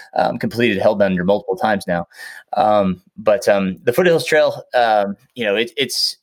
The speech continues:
uh, one of the, I guess, one of the South's now, um,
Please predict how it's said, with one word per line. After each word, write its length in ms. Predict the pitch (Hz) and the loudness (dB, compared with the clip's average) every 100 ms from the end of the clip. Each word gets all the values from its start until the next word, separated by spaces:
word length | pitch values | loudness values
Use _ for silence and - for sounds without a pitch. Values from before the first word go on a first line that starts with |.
| 92 | -6
uh, 160 | 101 101 | -4 0
one 220 | 107 131 | 0 0
of 140 | 117 | -2
the, 340 | 120 117 110 - - - _ _ | -2 -2 -2 -8 -20 -20 _ _
I 80 | 120 | -2
guess, 260 | 113 113 - | 0 -2 -2
one 160 | 123 | -2
of 100 | 117 | -2
the 60 | 98 | -2
South's 560 | - - 117 113 - 120 | -2 2 2 0 -2 0
now, 400 | 110 110 107 - - - | 2 4 2 0 -14 -8
um, 520 | 73 - 92 87 - | -4 -2 -2 -4 -8